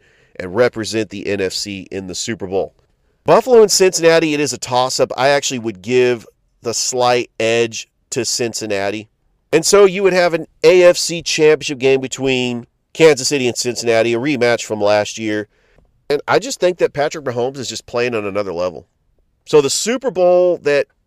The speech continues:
I know nobody wants to see this again, the Super Bowl that's probably gonna happen is the Chiefs and the forty-niners. So there you go. That is my Super Bowl pick, and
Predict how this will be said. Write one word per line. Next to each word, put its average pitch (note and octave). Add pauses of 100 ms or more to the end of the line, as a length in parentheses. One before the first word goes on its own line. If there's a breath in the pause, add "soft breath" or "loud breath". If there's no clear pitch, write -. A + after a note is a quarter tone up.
(420)
I D3+
know F3
nobody C3
wants G#2
to F#2+
see A2
this F#2+
again, F#2+ (560)
the C#3+
Super G#3+
Bowl F3
that's D3
probably C#3
gonna B2+
happen A#2+
is G#2+
the G#2
Chiefs G#2
and G2
the F#2
forty-niners. F2 (1000)
So B2+
there C#3+
you D#3+
go. F3+ (1200)
That C3+
is D3+
my C#3+
Super F3+
Bowl E3
pick, F3+
and D3+